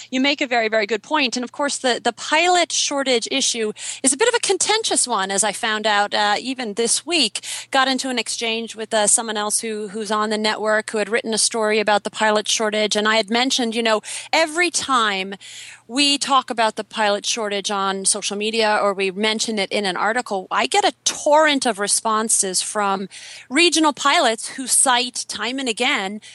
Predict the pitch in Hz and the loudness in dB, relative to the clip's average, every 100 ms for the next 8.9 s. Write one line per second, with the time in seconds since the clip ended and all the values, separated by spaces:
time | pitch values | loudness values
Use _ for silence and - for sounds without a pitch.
0 | - 240 233 233 214 220 - 240 233 220 | -8 -4 -2 0 2 0 -2 -4 -4 -2
1 | 254 320 330 147 - - - - 220 214 | 0 2 2 0 -4 -10 -8 -6 -2 -2
2 | 214 220 208 208 208 202 226 254 262 262 | -2 0 0 2 4 4 4 2 0 -2
3 | 214 226 226 226 226 220 208 220 208 208 | -2 -2 -2 -2 -2 -2 -2 -4 -4 -4
4 | 208 214 208 208 208 202 202 202 - 202 | -4 -2 -2 2 2 4 2 0 -4 -4
5 | 214 190 214 226 226 208 - 185 185 208 | -2 0 2 0 2 2 2 0 0 -2
6 | - - 196 196 190 180 202 180 185 214 | -4 -4 -4 -2 -2 -2 0 0 0 0
7 | 208 196 - 202 196 220 214 - 202 190 | 0 0 -2 -4 -2 -2 0 2 4 4
8 | 190 190 196 190 - 214 208 196 190 | 2 0 -4 -4 -2 0 0 0 -2